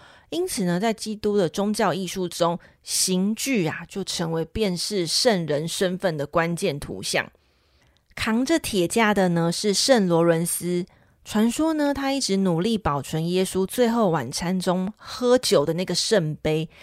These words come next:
然后最后被绑在铁架上烧死。所以呢，圣罗伦斯又是，又被我们称呼为 barbecue 圣人，就是一个很邪恶的地狱梗，barbecue 圣人。那辨识他的方式就是他总是会扛着，就是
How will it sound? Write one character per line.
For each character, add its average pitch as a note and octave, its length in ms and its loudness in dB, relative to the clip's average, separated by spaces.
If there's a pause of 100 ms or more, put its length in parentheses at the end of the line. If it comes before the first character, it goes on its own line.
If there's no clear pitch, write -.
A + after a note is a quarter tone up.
(120)
然 E3 120 -6
后 G#3+ 200 -2
最 G#3+ 280 4
后 G#3+ 160 0
被 G#3 140 0
绑 C3+ 260 -4
在 G3 200 -6
铁 D3+ 360 -8
架 F3+ 240 -2
上 D#3 300 -6
烧 F3 320 -2
死。 - 320 -10 (320)
所 - 180 -2
以 C#4+ 60 4
呢， A3 160 4
圣 B3+ 300 0
罗 F3+ 160 6
伦 F3 200 2
斯 F#3 220 -6
又 G3 180 4
是， F3+ 520 0
又 - 160 2
被 A#3 100 4
我 F#3+ 60 4
们 D#3+ 120 -6
称 F#3 300 0
呼 F#3 80 0
为 D#3+ 160 4
barbecue E3+ 640 -2
圣 C#3+ 340 -4
人， D#2+ 200 -2 (560)
就 D4 160 8
是 A#3 160 2
一 - 20 -6
个 A3 140 6
很 F#3+ 160 0
邪 G3 320 4
恶 A#3 100 6
的 G3 100 6
地 G3 380 -4
狱 - 100 -6
梗， A2+ 160 -2 (220)
barbecue F#3 640 -2
圣 E3 340 -4
人。 - 160 -4 (360)
那 A#3 160 0
辨 A3 260 2
识 A3 160 0
他 G3+ 160 -2
的 F3 100 2
方 E3 240 -2
式 G3 160 -2
就 F#3+ 160 2
是 G3 80 -2
他 G3 200 -2
总 - 200 -2
是 F#3 160 -2
会 G3 120 6
扛 E3+ 400 -4
着， E3 200 0
就 F3+ 140 -2
是 G3 100 4